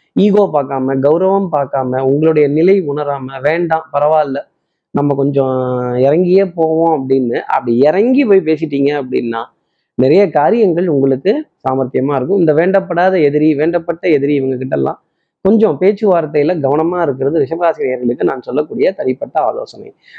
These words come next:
தனம், குடும்பம், வாக்கு, செல்வாக்கு, சொல்வாக்கு, அருள்வாக்கு ரொம்ப சூப்பரா இருக்கும். அரசு, அரசு நிறுவனங்கள், அரசாங்க அதிகாரிகள், அரசு சம்பந்தப்பட்ட சமாச்சாரங்கள், அரசாங்கத்துல இருந்து ஒரு மகிழ்ச்சிகரமான செய்திகள் அப்படிங்கிறதெல்லாம் நிச்சயமா உங்களுக்காக உண்டு. மருத்துவ விரயங்கள் கொஞ்சம் கட்டுக்குள்ள இருக்கும். ஒரு விதத்துல உடல் நலத்திலையும் மனோநலத்திலையும்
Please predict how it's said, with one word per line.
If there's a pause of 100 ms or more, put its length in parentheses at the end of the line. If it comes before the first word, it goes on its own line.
(100)
தனம்,
குடும்பம்,
வாக்கு,
செல்வாக்கு, (120)
சொல்வாக்கு,
அருள்வாக்கு
ரொம்ப
சூப்பரா
இருக்கும்.
அரசு,
அரசு
நிறுவனங்கள், (380)
அரசாங்க
அதிகாரிகள்,
அரசு
சம்பந்தப்பட்ட
சமாச்சாரங்கள், (460)
அரசாங்கத்துல
இருந்து
ஒரு
மகிழ்ச்சிகரமான
செய்திகள்
அப்படிங்கிறதெல்லாம் (460)
நிச்சயமா
உங்களுக்காக
உண்டு.
மருத்துவ
விரயங்கள்
கொஞ்சம்
கட்டுக்குள்ள
இருக்கும்.
ஒரு
விதத்துல
உடல்
நலத்திலையும்
மனோநலத்திலையும்